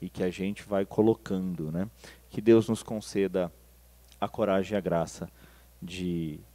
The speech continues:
se livrar dessas falsas expectativas e encontrar a real expectativa que tem a ver com a vontade dele pra nós. É preciso de coragem,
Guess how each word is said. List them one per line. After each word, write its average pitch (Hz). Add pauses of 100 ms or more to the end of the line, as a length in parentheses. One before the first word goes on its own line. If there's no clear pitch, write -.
se -
livrar 95 (500)
dessas 92
falsas 107
expectativas 107 (320)
e 101
encontrar 95
a 92
real 95
expectativa 101
que -
tem 95
a 92
ver 92
com 90 (180)
a 101
vontade 101
dele 120
pra 98
nós. 71 (720)
É 98
preciso 123
de 131
coragem, 110